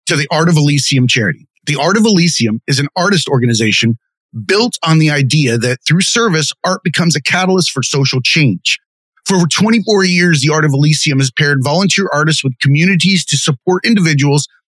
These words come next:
in the midst of difficult emotional life changes. They currently offer a hundred and ten community programs per month, serving over thirty thousand individuals per year. The only permanent thing in life is change. Supporting charities dedicated to helping those going through these changes,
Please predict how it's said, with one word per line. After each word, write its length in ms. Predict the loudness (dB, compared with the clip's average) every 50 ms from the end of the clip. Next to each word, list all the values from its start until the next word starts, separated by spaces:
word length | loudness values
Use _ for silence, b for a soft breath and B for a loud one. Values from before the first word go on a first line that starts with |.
| _ _ -4
in 120 | 0 2 2
the 60 | 4
midst 400 | 4 2 2 0 -2 -4 -8 -6 -6
of 120 | -6 -6 -6 _ -4
difficult 540 | -4 -2 -2 -2 -4 -2 0 -2 -2 -2 0
emotional 460 | 0 2 2 2 2 2 2 2 2
life 180 | 2 0 -2 -2
changes. 440 | -2 0 0 0 -2 -4 -8 -12 _ _ _ _ _ _ -6
They 80 | -4 -2
currently 340 | 0 0 0 0 0 0 0
offer 220 | 0 0 0 0
a 100 | 0 0
hundred 300 | 0 0 0 0 0 0
and 100 | 0 0
ten 200 | 0 2 0 0
community 400 | 0 2 0 2 2 2 2 0
programs 500 | 0 0 -2 0 0 0 -2 -2 -2 -2
per 120 | -2 -2 0
month, 260 | 0 0 -2 -4 -6 _ _ _ _ _ -6
serving 340 | -4 -2 0 0 0 0 0
over 200 | 2 0 0 -2 -4 -4
thirty 320 | -4 -2 0 0 0 -2 -2
thousand 440 | -2 -2 -2 0 0 0 0 0 2
individuals 580 | 2 0 2 2 0 0 0 0 0 0 -2
per 160 | -2 -2 -2
year. 300 | 0 0 0 0 -2 -4 -8 _ _ _ _ _ _ _ -4
The 80 | -2 0
only 220 | 0 2 0 0
permanent 420 | -2 -2 0 0 0 0 0 -2 -4
thing 200 | -2 0 2 2
in 100 | 2 2
life 260 | 2 0 0 -2 -2
is 140 | -2 -4 -2
change. 540 | -2 -2 -2 0 -2 -2 -4 -6 -8 -8 -8 _ _ _ _ _ -8
Supporting 500 | -4 -4 -2 -2 0 0 0 2 2 0
charities 540 | 0 0 0 0 0 2 2 2 2 0 0
dedicated 500 | -2 -2 -2 -2 -2 0 0 0 0 0
to 100 | 0 0
helping 360 | 0 0 0 0 0 0 0
those 340 | 2 2 2 2 0 0 0
going 320 | -2 0 0 2 2 2
through 240 | 2 2 2 0 2
these 180 | 2 0 -2 -2
changes, 540 | -2 -2 0 2 2 2 2 0 -2 -4